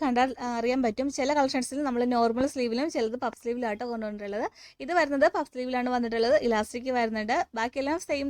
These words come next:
തന്നെയാട്ടോ വന്നിട്ടുള്ളത്. ആ, ഇതിന് റേറ്റ് വരുന്നത് മുന്നൂറ്റി ഇരുപത് രൂപയാട്ടോ റീറ്റെയിൽ വരുന്നത്. ആ, അപ്പോൾ മുന്നൂറ്റി നാൽപത്, അജ്രക്കിലാണ് മുന്നൂറ്റി നാൽപത്, ഇത് വരുമ്പോൾ മുന്നൂറ്റി ഇരുപത് രൂപയായിരിക്കും. ആ, അപ്പോൾ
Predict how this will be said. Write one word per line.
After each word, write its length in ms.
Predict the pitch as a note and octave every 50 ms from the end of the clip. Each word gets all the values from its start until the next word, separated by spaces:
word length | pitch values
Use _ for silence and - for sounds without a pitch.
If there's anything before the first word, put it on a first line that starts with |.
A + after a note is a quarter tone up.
| C4+
തന്നെയാട്ടോ 400 | C#4 C4 A#3+ A#3 A3 A3 G#3+ B3 A3+ A3
വന്നിട്ടുള്ളത്. 540 | A3 A3 G#3 - - A3 G#3+ G#3 G3+ A3+ D#4 A4 _ - - - - _
ആ, 100 | - A3+ A#3 A#3+ A#3+ A#3+ A#3+ - B3+
ഇതിന് 260 | B3 A3+ B3 C4 D4+ F#4 G#4+ - _ _ _ _ _ - B3
റേറ്റ് 280 | A#3+ C4 B3 D4+ F4 F4
വരുന്നത് 400 | E4 D4+ D4 C#4 C#4 C4+ C4+ D4+ F4+ G4+ - _ _ - A#3+
മുന്നൂറ്റി 380 | A#3 A#3+ A#3+ B3 B3 - C4 - C4 B3+
ഇരുപത് 280 | A#3+ B3+ C4 D#4 E4+ E4 C#4
രൂപയാട്ടോ 400 | C#4 A#3 B3 A#3 A#3 A3+ B3 A#3+ A#3 A#3
റീറ്റെയിൽ 320 | A3+ A3 - A3+ A#3 A3+ A#3 A3+
വരുന്നത്. 320 | A3 G#3+ A3 A3 G#3+ D4 A4+ - _ _ _ _ _ _ - -
ആ, 100 | A3+ A#3 A#3+ A#3+ A#3+ A#3+ A3+
അപ്പോൾ 180 | A#3 B3+ C4+ C#4 C4+
മുന്നൂറ്റി 300 | B3+ B3+ C4 C4 E4 - D#4+
നാൽപത്, 400 | D4 C4+ C4+ C4 - C#4 C4 D#4+ F#4 - - A#3
അജ്രക്കിലാണ് 540 | A3 G#3 A#3+ A#3 B3+ - E4 D4+ C4+ C4 C4 B3+ B3
മുന്നൂറ്റി 300 | A3+ A3 A3 A3 A3+ A#3 A#3
നാൽപത്, 400 | A3 G#3+ G#3+ A3 A3 G#3+ A3 C#4 D4 - _ - B3
ഇത് 80 | A3+ C4 C4+
വരുമ്പോൾ 320 | C4 A#3+ A#3+ A#3+ C4+ F4 - -
മുന്നൂറ്റി 380 | A3+ A3 A3 A3 G#3+ - A#3+ - A#3+ A#3+
ഇരുപത് 280 | A3 B3 B3+ C4+ B3+ A#3 A#3
രൂപയായിരിക്കും. 540 | G#3+ G#3 G3+ G3 F#3+ F#3 F#3+ - C4+ F#4+ - _ - - - - _ -
ആ, 140 | A3 A3+ A3+ A3+
അപ്പോൾ 160 | - B3